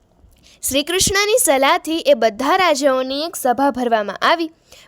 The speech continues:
બધા રાજાઓ આ બાબતમાં એકમત હતા કે પાંડવોએ દ્યુતની શરત મુજબ બાર વર્ષનો વનવાસ અને એક વર્ષનો અજ્ઞાતવાસ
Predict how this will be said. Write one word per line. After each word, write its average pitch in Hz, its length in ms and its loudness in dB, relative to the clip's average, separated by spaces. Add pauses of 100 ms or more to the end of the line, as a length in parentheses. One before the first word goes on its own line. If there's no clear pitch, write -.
બધા 226 300 0
રાજાઓ 220 420 0
આ 220 140 2
બાબતમાં 226 600 -2
એકમત 262 500 -4
હતા 233 400 0 (300)
કે 392 100 0
પાંડવોએ 370 680 0
દ્યુતની 339 460 -2
શરત 294 440 0
મુજબ 262 380 -2
બાર 233 560 0
વર્ષનો 254 520 -4
વનવાસ 233 680 0
અને 240 220 -6
એક 247 300 -2
વર્ષનો 226 420 -4
અજ્ઞાતવાસ 247 880 -2